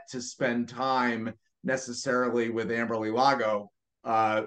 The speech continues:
which is unfortunate. Or maybe you get the obligatory selfie with somebody. But I said, "You know what? I wanna create something very different. I wanna create something incredibly intimate."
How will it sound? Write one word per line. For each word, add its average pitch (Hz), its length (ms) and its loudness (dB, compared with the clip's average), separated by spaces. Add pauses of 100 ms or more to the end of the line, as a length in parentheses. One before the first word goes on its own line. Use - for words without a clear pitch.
which 123 240 -2
is 117 100 -6
unfortunate. 120 920 2
Or 147 220 2
maybe 175 300 8
you 147 160 2
get 143 180 0
the 135 120 -2
obligatory 120 720 0
selfie 120 500 -2
with 101 140 -4
somebody. 95 480 -4
But 113 380 -2 (720)
I 139 60 -8
said, 160 260 0
"You 160 60 6
know 165 140 6
what? 170 240 8
I 147 80 4
wanna 165 260 2 (160)
create 147 420 0
something 127 460 -2
very 123 360 2
different. 123 600 0
I 117 60 -2
wanna 135 340 0 (100)
create 127 440 -2
something 120 500 -4
incredibly 123 1160 0
intimate." 117 640 -4